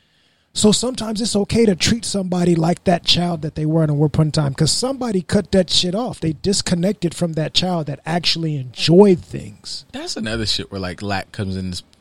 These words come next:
Speaker 2: into play, 'cause did we talk about this before? Fuck it, I'm gonna say it again. Um, I'm not taking away, if my kid was to come out six eight, I'm like, "I'm not gonna not put a ball in your hand, but I'm gonna definitely put in this motherfucker's ear,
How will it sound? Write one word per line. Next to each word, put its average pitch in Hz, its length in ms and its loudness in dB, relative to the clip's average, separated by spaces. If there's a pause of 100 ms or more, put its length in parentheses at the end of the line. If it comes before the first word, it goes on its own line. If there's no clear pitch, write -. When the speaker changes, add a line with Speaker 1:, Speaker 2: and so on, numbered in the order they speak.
(120)
Speaker 2:
into 95 200 -8
play, 85 360 -8
'cause 110 460 -6 (220)
did - 100 -12
we 285 60 -10
talk 262 200 -12
about 240 180 -12
this 240 120 -10
before? 208 300 -14
Fuck 110 140 -10
it, - 20 -8
I'm 95 60 -8
gonna 87 100 -8
say - 120 -8
it - 80 -16
again. - 180 -20 (440)
Um, 101 540 2 (1080)
I'm 359 200 2
not 220 180 -4
taking 151 240 0
away, 139 180 0
if 117 80 0
my 214 160 -2
kid 170 360 0
was 120 160 -2
to - 60 -8
come 117 220 0
out 101 260 -2 (280)
six - 320 -2
eight, 135 260 -2 (100)
I'm 135 120 -4
like, 131 140 -2
"I'm 143 60 -4
not 156 120 -2
gonna 104 140 0
not 110 280 0
put - 120 -4
a 101 40 -2
ball 110 240 0
in 123 100 -2
your 127 80 0
hand, 127 240 -2
but 113 160 -2
I'm 269 140 -4
gonna 175 80 2
definitely 135 520 -4
put 151 240 -6
in 151 60 -8
this - 120 -6
motherfucker's 127 560 -4
ear, 107 180 0